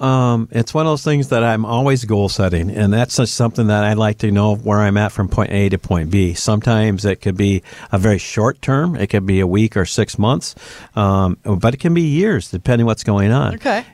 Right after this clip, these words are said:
Speaker 1: And one of the things that I'm looking forward to in the next year is spending more time with my grandchildren and really passing on what I consider good advice. Feed them with a little sugar along the way, which I get the,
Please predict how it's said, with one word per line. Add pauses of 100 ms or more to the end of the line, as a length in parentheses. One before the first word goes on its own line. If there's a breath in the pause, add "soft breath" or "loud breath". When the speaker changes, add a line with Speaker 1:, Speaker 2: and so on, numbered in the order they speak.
Speaker 1:
And
one
of
the
things
that
I'm
looking
forward
to
in
the
next
year
is
spending
more
time
with
my
grandchildren (100)
and
really
passing
on
what
I
consider
good
advice. (220 loud breath)
Feed
them
with
a
little
sugar
along
the
way,
which
I
get
the,